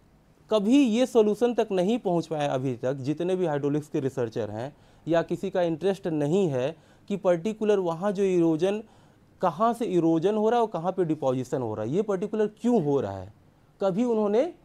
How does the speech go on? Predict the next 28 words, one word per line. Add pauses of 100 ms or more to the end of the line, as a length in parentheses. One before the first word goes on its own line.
(180)
ध्यान
नहीं,
वो
ज़्यादातर
फोकस
कर
ही
नहीं
पा
रहे।
हर
बार
क्या
कर
रहे
हैं,
वो
देख
रहे
हैं
कि
कंटिन्यूअसली
वहाँ
पे
जेट
पंप्स
लगा
के